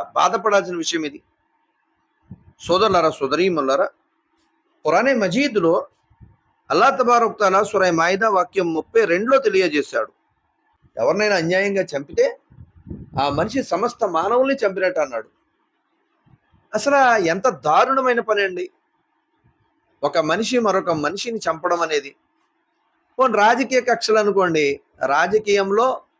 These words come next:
అపోజిషన్ అనేది ఉంటుంది. వాళ్ళు కూడా పార్టీ యొక్క పెద్ద పెద్ద నాయకుల్ని అగౌరవపరిచేలా మాట్లాడుతూ ఉంటారు. కొన్ని సందర్భాలలో వారు చేసిన తప్పుల్ని కూడా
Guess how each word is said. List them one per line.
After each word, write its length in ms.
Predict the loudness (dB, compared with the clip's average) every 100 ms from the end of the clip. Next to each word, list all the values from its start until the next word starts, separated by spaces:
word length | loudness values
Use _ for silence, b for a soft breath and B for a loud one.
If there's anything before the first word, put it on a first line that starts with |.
| _ _ _ _ _ _ _ _ _ -6
అపోజిషన్ 560 | 0 2 2 0 0 0
అనేది 220 | 2 2
ఉంటుంది. 340 | 2 0 -2 -4 _ _ _ _ _ _ _ -20 -20 _ _ -4
వాళ్ళు 280 | 2 2 2 2
కూడా 200 | 4 6 6 4 0 -12 _ _ _ _ _
పార్టీ 400 | 2 2 2 -2 4
యొక్క 200 | 4 4 4 6 4 -4 -6
పెద్ద 140 | -4 -2
పెద్ద 140 | 0 0 0
నాయకుల్ని 520 | 2 2 2 0 -2 -8 _ _ -20 -20 _ _ _ _ _ _ _ _ _ _ -16 -4
అగౌరవపరిచేలా 840 | 2 4 4 4 0 0 0 0 2
మాట్లాడుతూ 520 | 0 2 2 2 0 -2
ఉంటారు. 240 | 2 0 0
కొన్ని 140 | -4 -4 -4
సందర్భాలలో 640 | 0 0 2 2 4 2 -2 _ _ _ _ _
వారు 220 | 0 2 2
చేసిన 280 | 2 2 -2 0
తప్పుల్ని 360 | -2 0 -2 2
కూడా 220 | 4 6